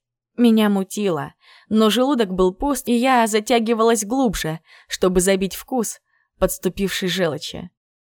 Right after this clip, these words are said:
Мы с Антоном только что приехали к Андрею. Он сразу провёл нас на кухню. Ещё вчера я сидела здесь на коленях Клима и кормила его пирогом. Не отрываясь, я смотрела на пустой стул.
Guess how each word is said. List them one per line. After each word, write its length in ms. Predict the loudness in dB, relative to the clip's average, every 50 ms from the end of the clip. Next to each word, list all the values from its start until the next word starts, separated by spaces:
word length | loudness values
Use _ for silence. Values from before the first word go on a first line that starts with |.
| _ _ _ _
Мы 140 | -4 -4 -2
с 100 | 0 0
Антоном 420 | 0 0 0 2 2 2 2 0
только 240 | -2 -4 -6 -6 -8
что 180 | -6 -4 -6 -4
приехали 520 | -4 -4 -2 -2 -2 -2 -2 -4 -4 -4
к 100 | -4 -2
Андрею. 640 | -2 0 0 0 0 0 0 0 0 -2 -4 -8 -12 _ _ _ _ _ _ _ -4
Он 200 | -2 -2 -2 -2
сразу 560 | -2 0 2 2 2 2 2 -2 -4 -4 -4 0
провёл 360 | 2 2 4 4 2 2 2
нас 260 | 0 -2 -4 -4 -4
на 120 | -6 -6
кухню. 540 | -6 -6 -8 -8 -8 -10 -14 -14 -14 -14 -14 -18 _ _ _ _ _ _
Ещё 320 | -6 -4 -2 0 0 0 -2
вчера 300 | -2 0 0 2 2 2
я 140 | 2 0 0
сидела 400 | -2 -4 -2 0 2 2 2 2
здесь 300 | 0 -2 -4 -4 -4 -4
на 100 | -6 -4
коленях 440 | -2 0 0 0 0 0 -2 -4
Клима 360 | -4 -4 -2 0 2 2 2 0
и 160 | 0 -4 -4
кормила 420 | -2 -2 0 0 2 0 2 2
его 300 | 0 0 -2 -2 -2 -2
пирогом. 640 | -2 -2 -2 0 0 0 0 0 0 0 0 -2 -6 -12 _ -20 -20 -20 -20 _ -4
Не 100 | 0 0
отрываясь, 640 | 0 0 0 0 0 2 2 2 2 0 -2 -4 -4
я 160 | -2 -2 -2
смотрела 520 | -2 -2 -2 -2 -2 0 2 4 4 4
на 120 | 4 0 -2
пустой 340 | -4 -6 -6 -4 -4 -4 -4
стул. 460 | -4 -4 -2 -2 -2 -2 -2 -6